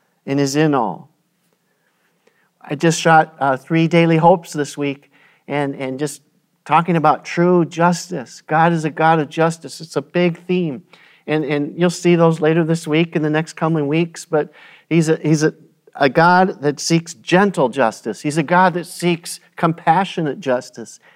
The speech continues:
He's a God that seeks loving justice. Man, does our world need that Jesus right now.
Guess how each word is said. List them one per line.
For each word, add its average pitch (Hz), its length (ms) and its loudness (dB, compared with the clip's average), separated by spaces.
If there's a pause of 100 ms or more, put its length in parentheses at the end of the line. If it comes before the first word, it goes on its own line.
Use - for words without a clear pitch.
He's 160 160 0
a 139 40 -6
God 175 320 0
that 151 120 -10
seeks - 500 -4
loving 160 680 -2 (160)
justice. 139 540 -6 (380)
Man, 208 380 4
does 185 180 2
our 170 180 4
world 156 380 2
need 143 220 -6
that 131 220 -4
Jesus 127 520 -14
right 110 200 -8
now. - 280 -20